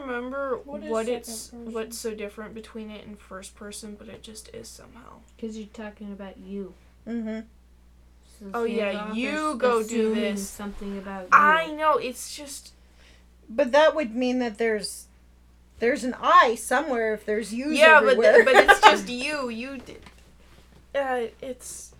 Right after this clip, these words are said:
Speaker 1: it's, I don't know who created it, but whoever created it was crazy.
Speaker 4: Was
Speaker 1: It only
Speaker 4: crazy.
Speaker 1: works if you're, like, telling somebody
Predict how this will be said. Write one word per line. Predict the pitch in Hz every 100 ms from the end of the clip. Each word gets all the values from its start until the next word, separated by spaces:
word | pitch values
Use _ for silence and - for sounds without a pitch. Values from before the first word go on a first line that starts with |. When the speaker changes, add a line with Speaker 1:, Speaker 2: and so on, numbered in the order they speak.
| - _ _
Speaker 1:
it's, | 240 247 - -
I | - 247
don't | 262 240
know | 233 233
who | 247
created | 233 240 208 202 196
it, | 202
but | -
whoever | 220 220 208
created | 202 - 190 202 190
it | 202 190 -
was | 220 208
crazy. | - 196 175 - 175 - - - _ _ - - - - - _ _ -
Speaker 4:
Was | 226 214
Speaker 1:
It | 254
only | 302 -
Speaker 4:
crazy. | 233 208
Speaker 1:
works | 220 220 214
if | - 220
you're, | 208
like, | 190 190
telling | - 190 180
somebody | 190 113 -